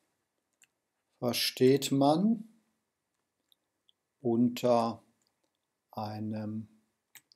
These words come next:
Display? Nun, in dem Fall ist es sehr leicht, indem man hier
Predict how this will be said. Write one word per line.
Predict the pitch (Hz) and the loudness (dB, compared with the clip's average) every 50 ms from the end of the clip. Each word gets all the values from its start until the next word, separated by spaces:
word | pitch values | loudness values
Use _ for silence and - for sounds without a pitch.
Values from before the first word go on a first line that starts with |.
| _ _ _ _ _ _ _ _ _ _ _ _ | _ _ _ _ _ _ _ _ _ _ _ _
Display? | - 107 101 101 - - 160 165 - - - - - - - - 135 120 113 107 104 101 - - _ _ _ _ _ _ _ _ _ _ _ - _ _ _ _ _ _ _ _ _ _ _ _ _ _ _ _ _ _ _ _ _ _ _ _ _ _ _ _ _ - _ _ _ _ _ _ _ _ _ _ _ _ _ _ _ _ _ _ _ _ _ | -14 -14 -12 -8 -2 0 0 2 2 2 0 0 -4 -6 -2 0 2 2 2 0 -2 -6 -10 -16 _ _ _ _ _ _ _ _ _ _ _ -20 _ _ _ _ _ _ _ _ _ _ _ _ _ _ _ _ _ _ _ _ _ _ _ _ _ _ _ _ _ -20 _ _ _ _ _ _ _ _ _ _ _ _ _ _ _ _ _ _ _ _ _
Nun, | - 143 135 123 107 104 | 2 4 4 4 4 2
in | - 117 110 | -2 6 10
dem | 131 143 156 - | 10 10 10 10
Fall | - 151 139 135 135 | 12 12 12 12 12
ist | 139 135 123 113 | 10 6 4 4
es | 131 127 - - | 4 2 2 6
sehr | 131 127 127 120 | 8 10 10 10
leicht, | 117 117 117 120 123 131 127 127 - - - - - - - | 10 10 10 10 10 10 8 4 0 -4 -6 -8 -10 -6 -4
indem | 117 117 113 123 117 | 0 2 4 4 4
man | 117 117 113 110 | 4 4 2 0
hier | 101 107 117 117 123 120 117 117 110 - - | -2 0 4 6 8 8 8 8 4 0 -6